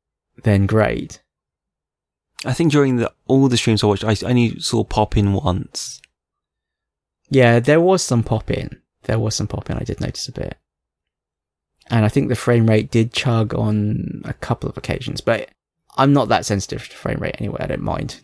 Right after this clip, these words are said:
Speaker 1: too badly, so.
Speaker 2: So on that note, you ready for N X?
Speaker 1: Yeah, I'm very interested. The only thing is, they had amiibo support, so that's the only gimmick that's left. And I'm like, "Oh, wow."
Speaker 2: Could have left on a high then.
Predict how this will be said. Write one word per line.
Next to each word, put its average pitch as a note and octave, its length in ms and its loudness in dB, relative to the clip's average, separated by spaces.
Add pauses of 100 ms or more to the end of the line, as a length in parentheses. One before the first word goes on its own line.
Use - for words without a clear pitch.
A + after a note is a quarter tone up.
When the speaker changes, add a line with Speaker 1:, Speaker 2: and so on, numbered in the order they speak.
Speaker 1:
too - 160 -10
badly, - 460 -10
so. - 240 -6 (840)
Speaker 2:
So - 100 -4
on G#2+ 80 2
that A2+ 140 2
note, G#2 240 0 (120)
you - 140 -2
ready G2+ 160 2
for G2 120 -2
N F#2+ 100 2
X? - 320 -6 (840)
Speaker 1:
Yeah, D#3+ 440 4
I'm A#2 60 2
very D3 160 4
interested. C#3 340 0 (160)
The D#3+ 120 6
only G#3+ 160 6
thing F3 200 4
is, D3+ 360 4
they C#3+ 200 2
had E3+ 160 2
amiibo C3 800 4
support, - 600 0
so - 80 0
that's C3+ 160 4
the C3+ 140 6
only C3 180 6
gimmick A2 480 2
that's A2+ 260 0
left. A2 320 4
And A#2+ 80 0
I'm G#2+ 40 2
like, A2+ 220 2
"Oh, G#2 40 0
wow." - 680 -8
Speaker 2:
Could A2 140 0
have G#2 60 4
left G2+ 220 0
on G2 80 2
a F#2 60 0
high G#2 320 0
then. G2 260 -6